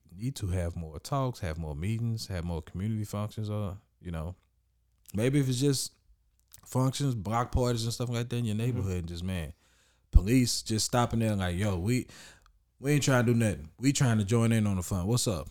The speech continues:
Speaker 2: We just wanna
Speaker 1: Who
Speaker 2: hang
Speaker 1: got,
Speaker 2: out.
Speaker 1: yeah.
Speaker 2: Yeah.
Speaker 1: Y'all got Domino's over there? What's up? I'm
Speaker 2: Let's
Speaker 1: on
Speaker 2: slap
Speaker 1: next."
Speaker 2: some bones. Yeah,
Speaker 1: Yeah.
Speaker 2: for real,
Speaker 1: Like,
Speaker 2: though.
Speaker 1: just ringing being a part of the community so the people can feel like they, okay, you down, you know.
Speaker 2: Mm.
Speaker 1: You, we can trust you.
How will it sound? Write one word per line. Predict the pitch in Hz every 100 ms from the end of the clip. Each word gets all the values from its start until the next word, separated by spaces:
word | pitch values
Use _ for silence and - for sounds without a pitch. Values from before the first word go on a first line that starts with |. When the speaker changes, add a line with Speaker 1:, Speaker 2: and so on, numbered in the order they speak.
| 131
Speaker 2:
We | 135
just | 110
wanna | 107 101
Speaker 1:
Who | 131
Speaker 2:
hang | 104
Speaker 1:
got, | 101
Speaker 2:
out. | 117
Speaker 1:
yeah. | 98 80
Speaker 2:
Yeah. | 90 98 87
Speaker 1:
Y'all | 120 123
got | 123
Domino's | 123 139 139 135
over | 135 135
there? | 143 135
What's | 135 -
up? | 101
I'm | 110
Speaker 2:
Let's | 110
Speaker 1:
on | 110
Speaker 2:
slap | 131
Speaker 1:
next." | -
Speaker 2:
some | - 107
bones. | 120 123 107 98 101
Yeah, |
Speaker 1:
Yeah. | 110 104 95
Speaker 2:
for | 90 98
real, | 98 127
Speaker 1:
Like, | 113
Speaker 2:
though. | 123 95 98 - -
Speaker 1:
just | 110 95
ringing | 110 120 110
being | 117 110
a | 101
part | 127 110
of | 98
the |
community | - 139 156 113
so | - 104
the | 95
people | 131 123
can | -
feel | - 120
like | 104 98
they, | 90 92 85 - _ _ _ _ -
okay, | 95 87
you | 80 87
down, | 87 85 69 87 _ _ _
you | - 78
know. | 69 87 _ _ _ -
Speaker 2:
Mm. | 135 110
Speaker 1:
You, | 98 - -
we | 113 117 117 117 110
can | - 107 98 92 -
trust | - 104 87 -
you. | 55